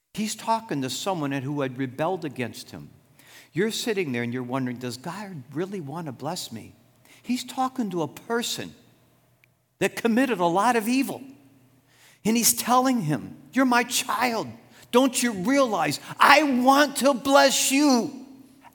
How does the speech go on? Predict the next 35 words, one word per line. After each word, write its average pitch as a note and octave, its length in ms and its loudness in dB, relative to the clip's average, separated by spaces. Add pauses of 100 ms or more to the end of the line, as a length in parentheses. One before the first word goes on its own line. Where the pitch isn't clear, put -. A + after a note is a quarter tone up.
Ask - 480 6
me." F#3+ 300 -2 (1200)
But A#3 140 4
remember, A#3+ 640 2 (260)
you B3 140 0
still E4 320 2
need C4+ 220 2
to G3 60 6
pray A3+ 280 -2
within F#3 320 -2
the E3+ 60 0
boundaries E3 600 2
of D#3+ 140 0
the D#3 80 0
will D3+ 240 0
of G2 140 -10
God. D3+ 480 -2 (640)
He's F#3+ 160 0
not A3 180 2
a D#3 60 -2
genie. D3 760 -2 (1900)
But F#3 120 -12
he A#3+ 80 -2
wants, G3 400 -14
can't G#3+ 240 -6
you A3+ 140 -4
hear A#3 220 -2
that? B3+ 560 -6
Can't A#3 220 -4
you A3 140 -4
see B3 260 0
God B3 380 -2
behind G3+ 340 0
the G#3 60 -4
scenes? A#3 340 -4